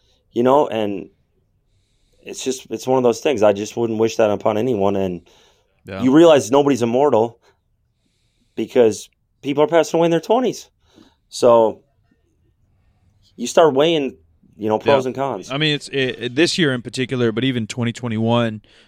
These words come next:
Speaker 2: you know, the amount of deaths in the fitness space, big names, medium names, competitors, bodybuilding, powerlifting, it doesn't really matter. Like, the numbers are astronomical. I felt like every day I was turning on Twitter or something and seeing a new death,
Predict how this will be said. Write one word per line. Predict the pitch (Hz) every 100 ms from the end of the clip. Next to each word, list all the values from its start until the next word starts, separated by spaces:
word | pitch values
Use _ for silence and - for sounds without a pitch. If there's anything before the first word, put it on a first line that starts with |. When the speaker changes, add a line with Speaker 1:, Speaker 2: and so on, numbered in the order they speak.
| _
Speaker 2:
you | 110
know, |
the | 107
amount | 110 123 120
of | 98
deaths | 113 113 - 120
in | 110
the |
fitness | 98 - 117 110 104
space, | - 113 107 104 -
big | - 120 117
names, | 113 110 107 104
medium | 117 113 110 110
names, | 110 107 101
competitors, | - 104 120 110 104 104 98
bodybuilding, | - 113 113 107 110 101 101
powerlifting, | 110 110 110 107 - 110 104 92 - - _
it | 110
doesn't | 127 120
really | 117 104
matter. | 95 104 113 101
Like, | 95 92
the | 104
numbers | 104 120 131 110
are | 101
astronomical. | 98 101 - 92 92 101 110 104 87
I | 87
felt | 90 117 98
like | 95 - - _ -
every | 127 113
day | 101 107
I |
was | 104 92
turning | - 107
on | 98
Twitter | 95 - 110 110
or | 104
something | - 98 98
and | 95 92
seeing | 110 104
a | 98
new | 98 107
death, | 95 101 95 -